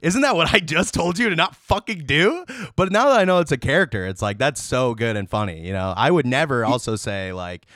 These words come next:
Speaker 1: you know, "Cut off Jeff Bezos's head." Like, that's a character too, you know? I would never say that.
Speaker 2: That's
Speaker 1: Um,
Speaker 2: parody, yeah.
Speaker 1: that's
Speaker 2: That's
Speaker 1: definitely
Speaker 2: parody.
Speaker 1: parody, but, you know, this is r-, you know, I would also never <laughs> say this is Rock Hard Brew Reviews, and, uh,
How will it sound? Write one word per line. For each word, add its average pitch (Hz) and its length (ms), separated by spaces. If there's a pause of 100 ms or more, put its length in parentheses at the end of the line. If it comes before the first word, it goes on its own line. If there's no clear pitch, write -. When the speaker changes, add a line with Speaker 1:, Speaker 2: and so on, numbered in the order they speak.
(280)
Speaker 1:
you 107 120
know, 92 300 (120)
"Cut 123 220
off 110 260
Jeff 107 300
Bezos's 107 720
head." 90 360
Like, 110 140
that's 165 260
a 156 40
character 117 440
too, 123 240
you 98 140
know? 120 100
I 117 120
would 117 140
never 120 260
say 104 220
that. 82 260 (440)
Speaker 2:
That's 123 220
Speaker 1:
Um, 95 80
Speaker 2:
parody, 92 320
yeah. 87 300
Speaker 1:
that's 120 280
Speaker 2:
That's 117 240
Speaker 1:
definitely 107 180
Speaker 2:
parody. 90 200
Speaker 1:
parody, 90 240
but, 85 320
you 113 100
know, 82 300
this 131 240
is 143 220
r-, 107 240
you 113 120
know, 98 80
I 107 140
would 113 100
also 117 260
never 101 240
<laughs> - 20
say 104 260
this 101 220
is 110 200
Rock 92 220
Hard 90 160
Brew 90 140
Reviews, 90 420
and, 87 220
uh, 85 260